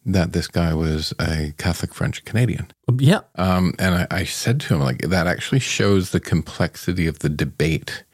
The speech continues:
Speaker 1: in,
Speaker 2: Yeah.
Speaker 1: in Quebec at the time."
Speaker 2: Mm-hmm.
Speaker 1: I think the rest of Canada really simplified, uh,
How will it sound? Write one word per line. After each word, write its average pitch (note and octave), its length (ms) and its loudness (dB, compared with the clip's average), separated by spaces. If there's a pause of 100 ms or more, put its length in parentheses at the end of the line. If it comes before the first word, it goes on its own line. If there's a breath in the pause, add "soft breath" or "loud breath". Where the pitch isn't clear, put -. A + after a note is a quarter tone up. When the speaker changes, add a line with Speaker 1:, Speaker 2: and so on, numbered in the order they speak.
(220 soft breath)
Speaker 1:
in, A#2+ 140 6
Speaker 2:
Yeah. A2 200 4
Speaker 1:
in F2+ 160 4
Quebec F2 420 0
at - 100 -2
the D2+ 80 -4
time." - 320 -2
Speaker 2:
Mm-hmm. C#3 520 4
Speaker 1:
I G#2 100 2
think F#3 260 0
the F#3+ 80 2
rest E2 400 2
of B2 100 -2
Canada A#2+ 600 2
really F2+ 300 2
simplified, F2 1000 0 (640 soft breath)
uh, F2 320 2